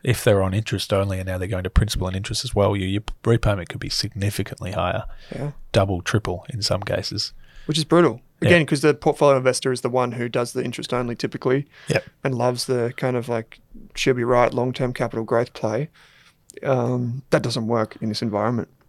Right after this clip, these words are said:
Speaker 1: Exactly. And the, a-, anything could happen with that. Like, I think a lot of people are hoping that rate hikes have slowed by the time that happens.
Speaker 2: Yeah.
Speaker 1: And they're starting to peak, and there are signs that that is occurring.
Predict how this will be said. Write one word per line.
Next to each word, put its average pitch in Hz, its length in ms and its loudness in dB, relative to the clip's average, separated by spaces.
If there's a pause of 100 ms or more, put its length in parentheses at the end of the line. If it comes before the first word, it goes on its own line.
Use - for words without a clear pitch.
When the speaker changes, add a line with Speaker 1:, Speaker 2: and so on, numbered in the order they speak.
(220)
Speaker 1:
Exactly. 98 480 0 (140)
And 127 140 4
the, 110 220 4
a-, 151 180 0
anything 147 340 6
could 104 100 -4
happen 107 240 -2
with 92 80 -8
that. 92 220 -6
Like, 113 260 0
I 110 100 0
think 131 280 -4
a 107 40 -2
lot 101 220 2
of 101 100 -6
people 104 240 -2
are 98 60 4
hoping 101 300 4
that 95 160 0 (640)
rate 104 240 4
hikes 104 300 2
have 104 100 -2
slowed 113 420 6
by 113 120 6
the 110 80 2
time 117 240 2
that 117 100 2
happens. 160 400 0 (200)
Speaker 2:
Yeah. 107 140 0 (180)
Speaker 1:
And 101 320 2
they're 101 100 0
starting 98 320 2
to 98 60 -6
peak, 123 360 2
and 120 100 0
there 104 140 2
are 98 80 2
signs 98 320 0
that - 100 -6
that 98 140 0
is 101 80 -6
occurring. 104 380 -2